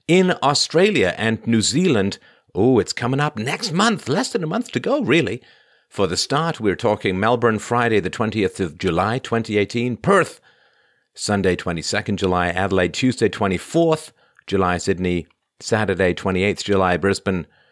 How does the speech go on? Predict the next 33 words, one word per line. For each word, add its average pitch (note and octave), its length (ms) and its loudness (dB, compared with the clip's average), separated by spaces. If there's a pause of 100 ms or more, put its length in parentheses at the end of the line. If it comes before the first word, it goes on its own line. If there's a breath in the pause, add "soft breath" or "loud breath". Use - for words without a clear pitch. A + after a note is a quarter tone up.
(120 soft breath)
Sunday, C3 420 2
twenty-ninth G#2 580 -2
July, F#2+ 340 0
and F2 80 -4 (120)
Auckland, C#3 640 4 (100)
August A#2 580 2
third. C3+ 640 4 (440 soft breath)
In F#2 120 0
New F#2 100 0
Zealand, F#2 380 0
it's E2 100 -6
gonna E2+ 160 -2
be E2+ 80 -2
a D#2+ 60 0
fantastic F#2+ 720 -6 (640)
show, C3+ 500 0
a A2+ 100 -4
fantastic G#2+ 560 -4
conversation, F2+ 840 -2
not D3+ 300 0
just - 400 0
speeches, D#3+ 500 -2
but - 160 -10
you F2 80 -6
can, - 140 -2
of F2 100 -8
course, E2+ 240 0
catch E2+ 340 -6
Lauren E2+ 240 -2
Southern's E2 460 -4
excellent - 340 -8
new F#2 120 -4
documentary F2 760 -6